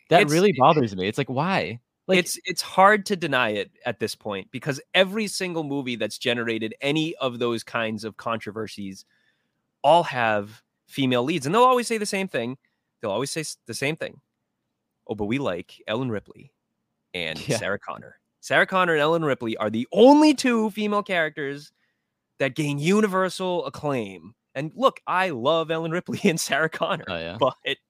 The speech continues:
Speaker 2: I, I'm on an Alien kick right now, so I'm all o-, I, like, I'm totally into Ellen Ripley right now. But still, I mean, it, it's not a coincidence that, like, Captain Marvel <laughs> and,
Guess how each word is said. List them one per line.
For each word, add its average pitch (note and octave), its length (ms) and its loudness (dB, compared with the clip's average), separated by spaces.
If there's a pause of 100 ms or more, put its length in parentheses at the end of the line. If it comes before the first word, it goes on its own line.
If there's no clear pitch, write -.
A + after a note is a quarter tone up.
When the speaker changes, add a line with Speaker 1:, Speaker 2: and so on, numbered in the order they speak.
(160)
Speaker 2:
I, A#2 200 -4
I'm B2+ 180 2
on C#3+ 140 2
an C#3+ 80 -2
Alien D#3 380 -2
kick E3+ 240 -8
right E3 200 -4
now, D#3 200 -4
so - 160 -8
I'm C3+ 80 -6
all D3 200 0
o-, F3 280 -2
I, B2+ 100 -10
like, C3 180 -6
I'm C#3 240 -10 (540)
totally G3+ 540 0
into E3+ 160 -8
Ellen C#3+ 240 -6
Ripley C3 260 -10
right F#2 160 -10
now. - 240 -14
But C#3+ 220 -2
still, - 500 -6 (1500)
I C3+ 60 -10
mean, F3 240 -6
it, G3 180 -6
it's D#3 280 -6
not F#3 280 2
a G#3+ 40 -2
coincidence F#3 640 -6
that, G#2+ 140 -4
like, A#2 200 -2 (140)
Captain C3 420 -6
Marvel C3+ 440 -4 (280)
<laughs> - 260 -20
and, A#2 560 -4